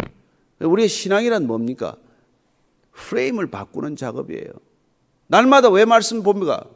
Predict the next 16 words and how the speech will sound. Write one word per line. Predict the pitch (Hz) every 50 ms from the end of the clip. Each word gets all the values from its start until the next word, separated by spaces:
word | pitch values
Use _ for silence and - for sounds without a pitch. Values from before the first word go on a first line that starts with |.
| _ _ _ _ _ _ _ _ _
프레임을 | _ - - - 220 233 262 262 240 202 160
바꾸는 | - - 196 185 - - 175 190 190
작업이란 | 180 180 156 156 151 - 127 - - -
말이에요. | - - - - - _ _ _ _ _ _ _ _ _ _ _ _ _ _ _ _ _ _ _ _ _ _ _ _ _ _ _ _ _ _ _ _ _ _ _
그래야 | - 208 226 220 196 165
바뀐 | - - - 127 143 127 - - 285 285 269 240
프레임에 | 190 - - 196 196 196 196 185 170 160 151 139
세상이 | - - 139 127 165 165 175 170 147 -
들어와야 | - 170 202 185 156 139 135 135 120 104 80 - - - - _ _ _ _ _ _ _ _ _ _
세상이 | _ - - 131 131 160 160 170 165
더 | - 170 135
이상 | 127 120 175 175 175 156 139 - _ _ _ _ _ _ _
나를 | - - 107 120 127 131 -
이기지 | 143 165 165 151 123 113
못한단 | 87 - - - 113 120 131 127 110 85 -
말이에요. | 60 - - - -